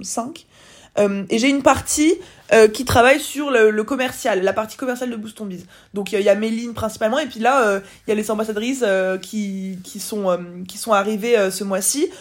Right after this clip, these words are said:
On sait pas encore, je vais, je vais voir avec elles si on va continuer pour les prochains mois, mais en tout cas, euh, je pense que je vais... Euh, recruter, voilà, euh, quatre, cinq, six, euh, entre grandes guillemets, commerciales, euh, Boost Ton Biz.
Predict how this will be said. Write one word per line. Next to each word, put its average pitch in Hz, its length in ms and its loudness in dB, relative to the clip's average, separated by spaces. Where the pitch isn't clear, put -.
On 214 80 -4
sait 220 140 -2
pas 254 80 6
encore, 262 340 2
je 220 60 -2
vais, 208 160 4
je 196 80 -2
vais 220 40 0
voir 214 120 4
avec 214 200 2
elles 254 140 2
si 240 80 -4
on 214 40 -4
va 185 100 0
continuer 202 340 -8
pour 220 160 -6
les 190 80 -2
prochains 196 300 -6
mois, 247 220 0
mais 254 80 -2
en 185 100 -4
tout 185 80 -14
cas, 262 320 2
euh, 190 800 0
je - 120 -10
pense 269 200 0
que 233 140 -2
je 196 80 -6
vais... 233 180 2
Euh, 185 560 2
recruter, 208 680 0
voilà, 214 400 4
euh, 190 100 4
quatre, 214 320 -4
cinq, 220 300 -6
six, 233 420 -8
euh, 185 200 2
entre 226 300 0
grandes 226 320 2
guillemets, 247 280 -2
commerciales, 226 680 2
euh, 202 80 2
Boost 190 240 -8
Ton 220 60 -6
Biz. 277 340 0